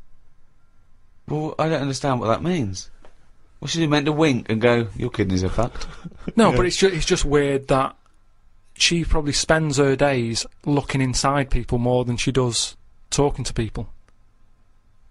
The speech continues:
Speaker 2: I just thought it was odd that she, that's, that's how she sees people. When she looks at people, she probably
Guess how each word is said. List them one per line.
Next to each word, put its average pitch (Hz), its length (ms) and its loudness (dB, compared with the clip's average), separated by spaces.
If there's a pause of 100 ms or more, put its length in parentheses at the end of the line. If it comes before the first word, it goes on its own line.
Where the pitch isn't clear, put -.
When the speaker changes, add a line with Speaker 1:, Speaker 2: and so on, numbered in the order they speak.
(180)
Speaker 2:
I - 40 -2
just - 360 -4
thought 123 200 -2
it - 60 -4
was 127 140 0
odd 143 220 -2 (280)
that 135 140 0
she, 143 300 0 (180)
that's, - 240 0
that's 151 240 -2
how 135 100 2
she 135 160 -2
sees 151 320 0
people. 131 260 0
When 139 120 0
she - 140 -6
looks 143 200 2
at - 100 -4
people, 123 240 -2
she 127 140 -4
probably 127 400 2